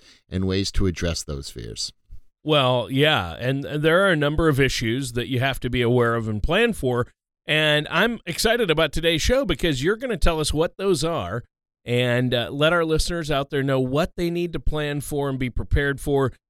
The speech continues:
Speaker 2: whether they're approaching retirement or in retirement.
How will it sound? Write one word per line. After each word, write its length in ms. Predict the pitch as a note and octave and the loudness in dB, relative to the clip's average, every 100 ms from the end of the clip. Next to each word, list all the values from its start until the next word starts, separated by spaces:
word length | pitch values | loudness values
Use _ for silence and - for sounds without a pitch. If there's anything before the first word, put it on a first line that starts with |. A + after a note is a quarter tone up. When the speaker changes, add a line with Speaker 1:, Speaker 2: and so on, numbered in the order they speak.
| _ | _
Speaker 2:
whether 280 | C3+ C3 C3+ | 0 2 4
they're 220 | B2+ B2+ | 4 2
approaching 560 | G#2 - F3+ G3 F#3+ E3+ | 2 0 0 0 -2 -4
retirement 760 | D#3+ - D3+ D#3+ D#3 D3+ D3+ | 0 2 2 2 0 0 -2
or 200 | A#2 G2 | -6 -8
in 260 | - F#3 F#3 | -4 -2 0
retirement. 580 | D#3+ D#3 D3 C#3 C#3 | 2 2 2 0 -2